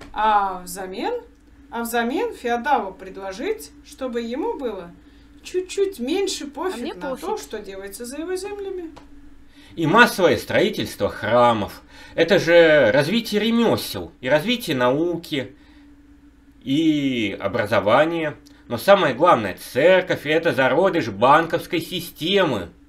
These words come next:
Speaker 3: Там золотой запас хранится. Монастырь — это крепость,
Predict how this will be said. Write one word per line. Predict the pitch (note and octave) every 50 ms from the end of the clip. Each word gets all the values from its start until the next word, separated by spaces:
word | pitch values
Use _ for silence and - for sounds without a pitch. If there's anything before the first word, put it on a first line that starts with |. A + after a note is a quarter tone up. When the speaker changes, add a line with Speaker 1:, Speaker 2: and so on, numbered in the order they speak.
| _ _ _ - - - -
Speaker 3:
Там | - F#3 G3 D3 A#2 -
золотой | B2+ C#3 - - A3+ G3 -
запас | - D3 D3+ - A3+ F3 - - -
хранится. | - G#2 A#2 D3+ F3 E3+ - - - - - - - - _ _ _ - _ - _ - - - - - - - - - - -
Монастырь — | G#2 A#2 C#3+ D#3 - - - A#3+ A#3+ - -
это | F3+ F3+ F3 -
крепость, | - - D#3+ D3 D#3+ G3 G3 F3 - - A2 F#2 - - - - - -